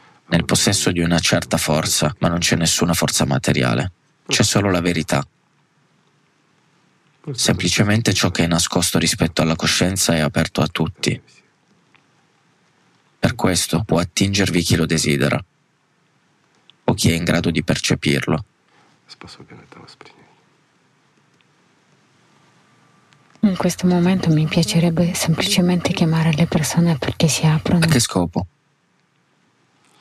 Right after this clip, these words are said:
Speaker 1: Non si può. Le persone debbono fare la loro scelta personale. Così è stato scritto.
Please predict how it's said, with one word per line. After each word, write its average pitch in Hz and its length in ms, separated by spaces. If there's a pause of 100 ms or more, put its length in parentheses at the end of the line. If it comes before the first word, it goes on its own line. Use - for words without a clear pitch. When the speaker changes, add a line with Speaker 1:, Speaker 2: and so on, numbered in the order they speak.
(360)
Speaker 1:
Non 104 160
si 104 160
può. 98 200 (800)
Le - 140
persone 104 400
debbono 90 320
fare 90 260
la 92 100
loro 90 200
scelta 90 380
personale. 85 640 (960)
Così 95 320
è 87 40
stato - 300
scritto. - 680